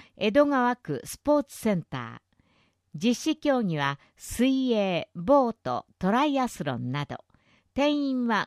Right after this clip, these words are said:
五十人程度です。丸二、アリーナ競技重点会。実施日は十一月四日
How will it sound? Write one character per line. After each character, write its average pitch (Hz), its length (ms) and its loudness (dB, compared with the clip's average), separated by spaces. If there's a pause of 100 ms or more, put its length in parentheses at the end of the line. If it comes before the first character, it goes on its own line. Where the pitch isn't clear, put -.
五 170 220 4
十 269 240 4
人 233 260 2
程 170 240 -2
度 131 180 -8
で 170 180 -4
す。 - 180 -18 (1000)
丸 220 320 0
二、 214 200 -2 (320)
ア 202 200 2
リ 311 280 2
ー 285 40 -6
ナ 269 180 0
競 247 300 0
技 139 220 -4
重 196 280 2
点 170 260 -2
会。 123 380 -10 (440)
実 240 420 -2
施 - 0 -
日 220 180 -2
は 147 160 0
十 240 260 2
一 285 240 -2
月 233 300 -2
四 180 280 4 (120)
日 - 180 -4